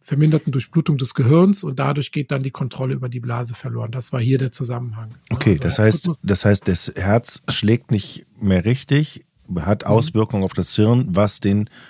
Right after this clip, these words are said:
Speaker 2: Urinfluss steuert.
Speaker 1: Genau.
Speaker 2: Aber da muss auch erstmal drauf kommen, weil das ist, erstmal sieht's ja so aus, ich gehe damit zum Urologen, weil, äh,
Speaker 1: Mhm.
Speaker 2: es ist ja Urin, Harn, Blase und das
Speaker 1: Mhm.
Speaker 2: rauszufinden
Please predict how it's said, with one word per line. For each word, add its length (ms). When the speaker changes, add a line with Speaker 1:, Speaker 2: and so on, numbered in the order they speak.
Speaker 2:
Urinfluss 640
steuert. 640
Speaker 1:
Genau. 460
Speaker 2:
Aber 140
da 100
muss 180
auch 80
erstmal 240
drauf 300
kommen, 320
weil 100
das 160
ist, 80
erstmal 380
sieht's 240
ja 60
so 120
aus, 300
ich 180
gehe 100
damit 260
zum 160
Urologen, 640
weil, 400
äh, 280
Speaker 1:
Mhm. 40
Speaker 2:
es 120
ist 160
ja 140
Urin, 580
Harn, 440
Blase 600
und 160
das 200
Speaker 1:
Mhm. 60
Speaker 2:
rauszufinden 960